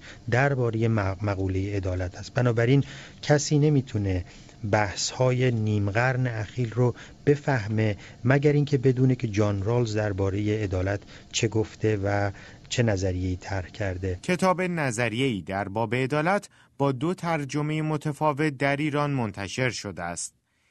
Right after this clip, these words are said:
Speaker 2: یکی را نشر مرکز منتشر کرده با ترجمه‌ای از مرتضی نوری و دیگری را پژوهشگاه مطالعات فرهنگی و اجتماعی وزارت علوم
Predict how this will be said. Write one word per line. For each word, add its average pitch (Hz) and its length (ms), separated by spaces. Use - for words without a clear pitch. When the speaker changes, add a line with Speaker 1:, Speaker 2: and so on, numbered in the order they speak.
Speaker 2:
یکی 170 380
را 160 180
نشر 156 500
مرکز 143 680
منتشر 147 600
کرده 139 560
با 139 220
ترجمه‌ای 123 720
از 127 240
مرتضی 113 600
نوری 185 440
و 123 200
دیگری 123 500
را 120 200
پژوهشگاه 117 840
مطالعات 113 760
فرهنگی 107 600
و 123 60
اجتماعی 110 760
وزارت 101 520
علوم 175 500